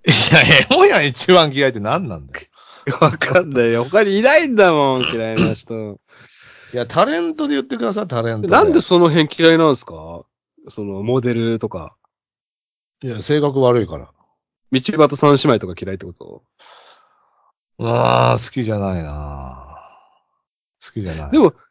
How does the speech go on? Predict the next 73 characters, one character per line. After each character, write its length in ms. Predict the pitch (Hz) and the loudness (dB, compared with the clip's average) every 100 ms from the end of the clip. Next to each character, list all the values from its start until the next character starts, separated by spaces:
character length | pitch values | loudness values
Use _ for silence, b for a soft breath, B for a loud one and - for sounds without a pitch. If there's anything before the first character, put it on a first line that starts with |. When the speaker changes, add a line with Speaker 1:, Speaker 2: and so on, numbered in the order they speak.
| _ - | _ -4
Speaker 2:
で 80 | |
も 60 | 220 | 0
藤 520 | 143 185 190 247 247 | 2 2 4 4 6
井 20 | |
里 100 | 254 | 4
奈 160 | 262 139 | 4 4
が 300 | 123 139 120 | 6 4 4
黒 240 | 143 147 | 2 2
猫 180 | 147 143 | 2 2
さ 120 | 151 | 2
ん 40 | 147 | 4
に 100 | 139 | 4
優 100 | 135 | 4
し 220 | 165 - | 2 0
く 100 | 151 | -4
し 60 | - | 0
て 60 | |
く 80 | 143 | -2
れ 80 | 139 | 0
た 120 | 135 | 0
ら 80 | 101 | -2
好 60 | |
き 140 | - 156 | 0 2
な、 160 | 110 | 2
な 140 | 98 117 | 0 -2
る 80 | 101 | -2
わ 80 | |
け 60 | 90 | -6
で 80 | - | -16
し 80 | 82 | -16
ょ？ 220 | - - _ _ _ _ _ _ _ | -16 -20 _ _ _ _ _ _ _
Speaker 1:
い 100 | 113 | -8
や 840 | 110 110 113 117 127 127 123 131 | -2 0 2 2 4 4 4 2
ー、 40 | 117 B B B B B _ _ _ _ _ | 0 B B B B B _ _ _ _ _
迷 180 | 113 127 | 0 2
惑 260 | 135 104 90 | 4 0 -6
だ 100 | 76 | -10
な。 380 | 78 80 76 _ _ _ _ _ B B 113 | -12 -12 -14 _ _ _ _ _ B B -8
Speaker 2:
だ 140 | - 214 | 0 4
か 120 | 151 | 6
ら 180 | 113 101 | 4 2
あ 60 | |
れ 80 | 95 | -2
か、 240 | 95 98 95 | -4 -4 0
俺 180 | 110 | 0
が 120 | 110 110 | 0 2
七 340 | 117 113 110 | 2 2 2
尾 80 | 110 | 2
様 260 | 110 110 | 2 2
が 100 | 107 | 0
一 160 | 110 117 | 0 2
番 120 | 107 | 2
美 280 | 104 - 98 | 2 -2 -4
し 160 | 120 110 | 0 0
い 40 | |
っ 40 | |
て 80 | 98 | 0
言 80 | 95 | -4
っ 20 | |
て 100 | 104 | -2
る 80 | 98 | -2
の 120 | 90 | -4
も 80 | 87 | -4
同 220 | 101 104 | -2 0
意 60 | 107 | 0
し 60 | |
て 60 | 107 | -2
く 100 | 104 | 0
れ 80 | 101 | 0
な 140 | 101 | 0
い 60 | 90 | -2
の 100 | 80 | -8
か。 280 | 82 - | -14 -16